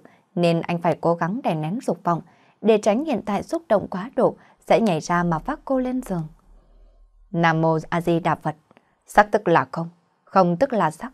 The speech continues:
Ánh mắt của Phùng Cương Diễn nhìn chằm chằm vào T V mà cực lực giữ vững. Một giây, hai giây rồi lại ba giây, khóe mắt lại liếc về hướng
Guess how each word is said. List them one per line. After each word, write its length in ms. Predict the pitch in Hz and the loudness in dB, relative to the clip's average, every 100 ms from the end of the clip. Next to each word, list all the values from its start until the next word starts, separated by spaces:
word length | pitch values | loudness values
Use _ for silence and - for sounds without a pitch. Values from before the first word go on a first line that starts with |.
| _ _ _ _ _ _ _ - | _ _ _ _ _ _ _ 0
Ánh 180 | 226 | 2
mắt 160 | 269 359 | 2 2
của 120 | 240 | 2
Phùng 260 | 208 214 202 | 4 4 2
Cương 200 | 285 285 | 0 0
Diễn 240 | 247 320 | 0 0
nhìn 200 | 311 185 | -2 -2
chằm 220 | 196 190 | -2 -4
chằm 220 | 180 185 175 | -2 -4 -2
vào 160 | 175 | -2
T 120 | 170 269 262 | -4 -6 -4
V 40 | 269 262 | -4 -4
mà 220 | 214 170 | -2 -4
cực 240 | 160 - 165 | -2 -4 -2
lực 200 | 160 - | -4 -2
giữ 180 | - 233 | -4 -2
vững. 180 | 196 208 302 _ _ _ _ _ - | -4 -4 -8 _ _ _ _ _ -2
Một 260 | 170 147 | 2 2
giây, 220 | - 170 175 - _ _ _ | 0 -4 -6 -12 _ _ _
hai 220 | - 214 | 0 2
giây 280 | 208 214 214 | 4 4 4
rồi 160 | 214 208 | 2 2
lại 200 | 196 190 | 2 0
ba 180 | 269 269 | -4 -6
giây, 300 | 269 262 262 _ _ _ | -6 -6 -8 _ _ _
khóe 160 | - 165 | 0 2
mắt 180 | 175 208 | 2 0
lại 260 | 208 - | 0 0
liếc 340 | 160 175 220 - | -2 -4 -4 2
về 180 | 160 151 | 2 2
hướng 220 | 156 | -4